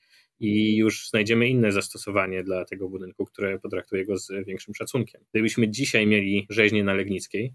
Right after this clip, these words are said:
to nikt nie pozwoliłby sobie na to, żeby wyburzyć ją do, do gołej ziemi i postawić tam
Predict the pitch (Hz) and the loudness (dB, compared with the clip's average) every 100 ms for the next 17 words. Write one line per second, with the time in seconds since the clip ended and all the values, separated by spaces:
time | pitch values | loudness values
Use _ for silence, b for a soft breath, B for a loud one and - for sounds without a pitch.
0 | _ 110 123 131 127 113 123 127 104 101 | _ 2 4 4 2 4 4 4 2 0
1 | 104 95 90 - 104 104 95 101 101 98 | -2 -4 -4 -10 -6 -4 -2 -2 0 2
2 | 101 101 104 98 - 92 92 92 90 90 | 0 2 2 0 -4 -12 -16 -18 -18 -10
3 | 95 95 92 95 92 95 90 95 - 90 | -2 0 0 -2 -2 -4 -4 -6 -8 -16
4 | 92 - | -18 -18